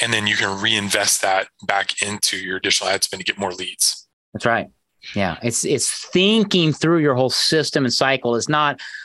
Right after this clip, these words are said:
Speaker 2: "I spend this to get a lead." Well, yeah, but it's the conversion. That's, I guess, why that tra-,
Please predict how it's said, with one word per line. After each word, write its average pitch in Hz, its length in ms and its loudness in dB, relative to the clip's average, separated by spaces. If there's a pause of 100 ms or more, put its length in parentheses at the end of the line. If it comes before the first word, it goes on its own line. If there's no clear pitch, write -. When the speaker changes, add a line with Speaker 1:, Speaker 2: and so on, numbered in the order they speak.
(120)
Speaker 2:
"I - 40 -2
spend 170 320 2
this 156 180 4
to 143 100 0
get 139 140 2
a 123 40 2
lead." 127 300 0 (500)
Well, 113 260 -4
yeah, 131 280 2
but 123 240 0
it's 120 160 -4
the 120 100 0
conversion. 139 640 2
That's, 156 160 4
I 180 100 6
guess, 160 180 0
why 170 140 4
that 151 220 2
tra-, 165 180 4